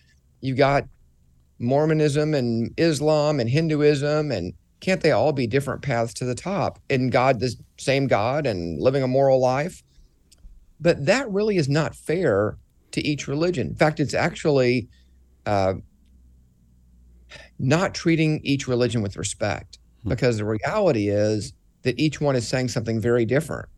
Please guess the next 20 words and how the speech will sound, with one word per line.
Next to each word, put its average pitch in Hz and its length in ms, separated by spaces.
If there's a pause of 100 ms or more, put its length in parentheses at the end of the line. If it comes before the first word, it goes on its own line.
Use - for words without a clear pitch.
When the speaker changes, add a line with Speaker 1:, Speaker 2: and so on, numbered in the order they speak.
Speaker 1:
Hinduism 131 540
saying 131 240
there's 127 140
a 120 40
whole 135 100
bunch 151 240
of 98 60
gods, 123 480 (680)
and 113 180
Buddhism 147 400
saying 135 500
for 120 120
some 170 320
forms 117 380
of 104 80
Buddhism 139 340
there's 117 160
no 175 180
God, 127 380 (120)
Speaker 2:
Mm-hmm. 90 340